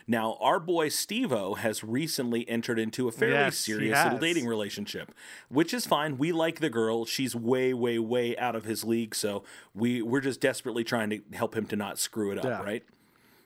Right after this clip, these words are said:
Speaker 1: It's like one day she'll see through him and go, "What am I doing?"
Speaker 2: That's,
Speaker 1: The,
Speaker 2: that's,
Speaker 1: the
Speaker 2: I, I, I've
Speaker 1: Mysterio
Speaker 2: been married
Speaker 1: gas
Speaker 2: for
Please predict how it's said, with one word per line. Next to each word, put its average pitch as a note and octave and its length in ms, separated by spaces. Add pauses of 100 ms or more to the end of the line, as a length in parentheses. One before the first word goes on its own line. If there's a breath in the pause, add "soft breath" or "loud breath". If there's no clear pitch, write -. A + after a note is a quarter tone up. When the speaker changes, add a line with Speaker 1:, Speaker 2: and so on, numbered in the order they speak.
(120 soft breath)
Speaker 1:
It's A2 180
like A2 140
one C3+ 200
day C3+ 160
she'll B2 220
see B2+ 240
through B2 260
him A#2 140
and A2+ 100
go, A2 140
"What G#3+ 320
am D3+ 80
I B2+ 140
doing?" B3+ 260
Speaker 2:
That's, D3+ 280
Speaker 1:
The, A2+ 60
Speaker 2:
that's, F3+ 260
Speaker 1:
the - 140
Speaker 2:
I, F3+ 60
I, F3 80
I've F#3 80
Speaker 1:
Mysterio G#3 400
Speaker 2:
been E3 140
married - 80
Speaker 1:
gas D#3 240
Speaker 2:
for E3+ 160